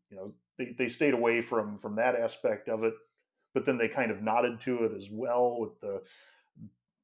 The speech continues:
brief moment of, of, of racism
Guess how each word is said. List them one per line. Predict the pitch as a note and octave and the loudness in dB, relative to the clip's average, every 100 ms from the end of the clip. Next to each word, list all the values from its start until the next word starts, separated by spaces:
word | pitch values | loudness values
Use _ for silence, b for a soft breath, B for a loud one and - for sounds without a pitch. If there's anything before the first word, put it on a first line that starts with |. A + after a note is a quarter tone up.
| _ | _
brief | C#3+ A#2 A#2+ A#2 - | -16 -8 -4 -4 -2
moment | B2 A#2 A#2 | -2 0 -2
of, | G#2+ G#2 G#2 G#2 A2 | -4 -4 -8 -8 -6
of, | G#2 G#2 - A2 | -6 -8 -10 -10
of | G2 | -8
racism | G#2 A#2+ A#2+ B2 A2+ B2 B2 B2 | -8 -6 -4 -4 -4 -4 -6 -6